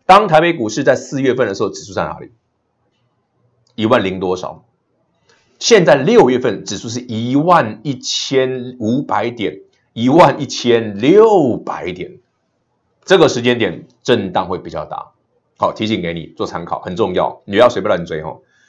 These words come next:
所以如果你过去这段时间有一些新的股票，你真的没跟到的，你不要随便追高，你跟着我买下一档就好，好不好？麻烦各位啊，如果你一定要追的，我希望你追的方式要有点技巧，不要说，“哦，老师，你看你当天涨停，我隔天要跳下去追。”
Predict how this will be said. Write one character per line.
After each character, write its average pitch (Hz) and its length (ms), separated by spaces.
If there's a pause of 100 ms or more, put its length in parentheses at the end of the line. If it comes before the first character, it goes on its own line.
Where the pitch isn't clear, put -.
(120)
所 180 120
以 - 220
如 214 240
果 139 160
你 95 320 (260)
过 220 180
去 185 100
这 180 80
段 160 120
时 123 100
间 135 380 (140)
有 147 240
一 - 20
些 220 140
新 233 280
的 208 100
股 120 100
票， 165 120
你 123 100
真 170 120
的 185 60
没 143 160
跟 160 180
到 135 160
的， 104 140
你 92 120
不 104 100
要 113 120
随 95 140
便 98 140
追 85 180
高， 80 320 (420)
你 107 100
跟 139 220
着 120 80
我 110 120
买 90 180
下 - 320
一 113 80
档 - 260
就 - 120
好， - 280 (220)
好 110 80
不 120 60
好？ 107 100
麻 110 120
烦 107 140
各 107 100
位 98 280 (180)
啊， 143 60
如 156 60
果 156 100
你 117 60
一 131 180
定 165 320
要 156 180
追 135 240
的， 113 160
我 90 80
希 117 180
望 127 140
你 87 240 (300)
追 143 200
的 127 80
方 117 200
式 113 120
要 104 120
有 104 80
点 80 180
技 90 260
巧， - 340 (180)
不 120 60
要 131 80
说 - 140
，“哦， 214 40
老 180 160
师， 208 220
你 151 80
看 185 180
你 156 40
当 190 160
天 208 160
涨 139 180
停， 151 120
我 - 80
隔 135 120
天 151 100
要 135 60
跳 143 160
下 147 60
去 131 100
追。” 117 300